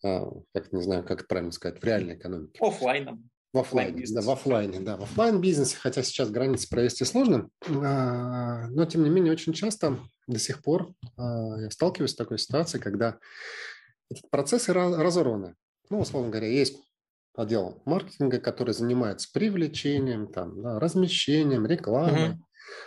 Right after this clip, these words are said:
Speaker 1: а, изучением, там, пот-, поведения, там, внешних потребителей, так далее, так далее и тому подобное. И потом, когда клиент уже пришёл, всё, они себе лид в копилку засчитали,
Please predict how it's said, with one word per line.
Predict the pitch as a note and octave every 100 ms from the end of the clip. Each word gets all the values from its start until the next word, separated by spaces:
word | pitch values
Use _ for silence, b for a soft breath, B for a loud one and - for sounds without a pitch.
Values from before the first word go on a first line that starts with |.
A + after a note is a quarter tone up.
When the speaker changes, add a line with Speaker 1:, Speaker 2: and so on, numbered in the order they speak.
| B A2+
Speaker 1:
а, | G#2 G2+ A2
изучением, | C3 E3 - D3 E3+ D#3+ D3 C3
там, | C3 C3 A#2+ A#2
пот-, | - A#2 B2
поведения, | B2+ B2 A#2+ C3+ B2+
там, | A#2+ G#2
внешних | F#2+ C3 - G#2
потребителей, | - - G#2+ C#3+ D3 G#2 G2+
так |
далее, | A2 A#2 A2+ A2+ A2+
так | G2+ G#2
далее | B2+ G2+
и | -
тому | G2+ G#2
подобное. | G#2 F#2 - _ -
И | G3+
потом, | B2 - G#2+ E2+ _ - _
когда | - A#2+ G#2+
клиент | A#2+ A#2 G2+ F#2
уже | G2+ G2+ F2
пришёл, | - - - C#3 A2 F#2+
всё, | - A2 -
они | G#2+ A2+
себе | G2+ G#2+ G#2+
лид | A2+ G#2+
в | - -
копилку | G#2+ A#2+ G2 F#2 -
засчитали, | G#2+ A2+ - - - B3 C4+ C4